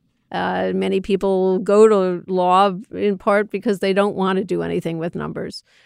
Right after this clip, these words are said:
And there is a, a larger problem, which is the deference to expertise, particularly scientific expertise.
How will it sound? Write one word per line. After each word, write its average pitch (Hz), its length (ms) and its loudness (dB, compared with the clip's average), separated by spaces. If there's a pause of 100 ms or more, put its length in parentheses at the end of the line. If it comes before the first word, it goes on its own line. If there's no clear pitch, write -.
(180)
And 220 400 -2
there 233 540 2 (100)
is 240 640 -2 (100)
a, 202 500 0 (140)
a 202 120 -2 (140)
larger 208 500 0
problem, 185 840 -2
which 185 260 -4
is 185 260 0 (500)
the 185 280 2
deference 214 580 0
to - 180 -10
expertise, 190 840 -8
particularly 180 480 -10
scientific 170 800 -8
expertise. - 1000 -14